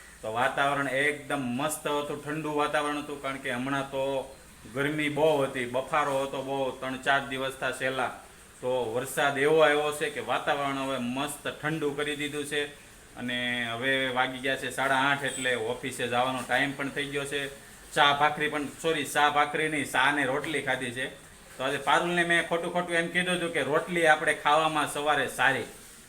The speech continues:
તો એણે હાચીને રોટલી બનાવી નાખી. તો આપણે પછી રોટલી ખાધી છે, રોટલીને ચા ખાધું છે હવે, અને જવાનો ટાઈમ થઈ ગયો છે ઓફિસે, પર્વ વહી ગયો છે સ્કૂલે. તો આ થેલીમાં આ પારુલે જો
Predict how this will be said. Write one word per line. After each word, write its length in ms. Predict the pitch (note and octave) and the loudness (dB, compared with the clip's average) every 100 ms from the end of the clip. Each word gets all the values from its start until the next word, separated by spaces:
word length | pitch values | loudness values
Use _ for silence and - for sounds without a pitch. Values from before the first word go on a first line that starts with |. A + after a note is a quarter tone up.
| - | -12
તો 100 | C#3+ C#3+ C#3+ C#3+ C#3 C#3 - | -6 -2 0 0 0 -2 -2
એણે 160 | D3 D3+ | 0 2
હાચીને 360 | - F3+ F3+ | 2 0 0
રોટલી 300 | D#3 F3+ G3 | -2 0 0
બનાવી 280 | F3 D#3 C#3 | 2 4 4
નાખી. 360 | C3 B2+ B2+ A2 G2+ - - - | 2 -2 -4 -8 -10 -18 -20 -16
તો 60 | B2 | -8
આપણે 220 | C3 C3+ | -6 -4
પછી 300 | C3+ C#3 C3 | -4 -4 -2
રોટલી 400 | A#2 C#3 D#3 D#3 | -2 -2 0 2
ખાધી 320 | D3+ D#3 D#3 | 4 4 2
છે, 200 | D3 D3+ | 2 0
રોટલીને 580 | B2+ B2 C3+ D3 C#3+ C3+ A2+ - | 2 -2 -2 -2 0 -2 -4 0
ચા 160 | D3 D3+ | 2 4
ખાધું 340 | D3+ D3+ D3+ | 2 0 -4
છે 160 | D3+ D3 | -2 0
હવે, 220 | D3+ D#3 D#3 - - - - | 0 0 -4 -10 -20 -20 -16
અને 240 | - C3+ C3+ C#3 C3+ C3+ B2+ | -8 -4 0 2 0 0 -2
જવાનો 380 | B2 B2+ C#3 C3 | 2 2 4 0
ટાઈમ 300 | B2 C3 C3+ | 2 2 2
થઈ 160 | B2+ C3+ | -2 -4
ગયો 160 | C3 B2+ | -4 -2
છે 140 | B2 | 0
ઓફિસે, 480 | A#2+ C3+ D3+ D#3 D#3 | -2 -2 -4 -2 -2
પર્વ 320 | D3+ C#3 C#3 C3 | -2 -4 -4 -2
વહી 100 | C3 | -4
ગયો 160 | C3 C3 | -4 -6
છે 160 | B2+ | -6
સ્કૂલે. 420 | A#2 - D3+ E3 E3 - - - - - - | -8 -4 2 4 4 0 -16 -20 -20 -20 -10
તો 260 | B2 B2+ B2+ | -4 -4 -2
આ 60 | |
થેલીમાં 800 | C3 E3 E3 E3+ D#3+ D#3 D#3 D3 | 2 8 8 8 8 8 8 8
આ 40 | C#3 | 6
પારુલે 680 | C#3 D3 D3+ C#3+ C#3+ C#3+ | 6 6 6 6 6 6
જો 460 | C3+ C#3+ C#3 C3+ | 4 4 4 4